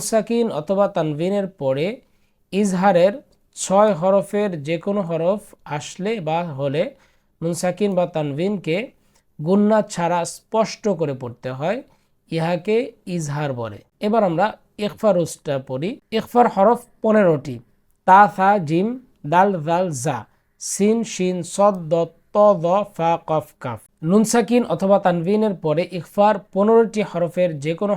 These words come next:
হরফ আসলে বা হলে নুন সাকিন বা তানভিনকে গুন্না সহ পড়তে হয়, এবং এটা নেসাল সাউন্ড হবে, অর্থাৎ নাক থেকে এটার প্রনাউন্স করতে হবে। চলুন এবার আমরা প্র্যাকটিস করি। মিম নুন জের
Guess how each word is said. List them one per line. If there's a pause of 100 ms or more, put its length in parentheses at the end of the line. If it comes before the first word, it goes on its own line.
হরফ (340)
আসলে (140)
বা (120)
হলে (520)
নুন
সাকিন
বা (120)
তানভিনকে (400)
গুন্না (100)
সহ (160)
পড়তে
হয়, (180)
এবং (340)
এটা (420)
নেসাল (120)
সাউন্ড
হবে, (100)
অর্থাৎ (360)
নাক (200)
থেকে (260)
এটার (220)
প্রনাউন্স (140)
করতে
হবে। (240)
চলুন (260)
এবার
আমরা (260)
প্র্যাকটিস (100)
করি। (200)
মিম (140)
নুন (160)
জের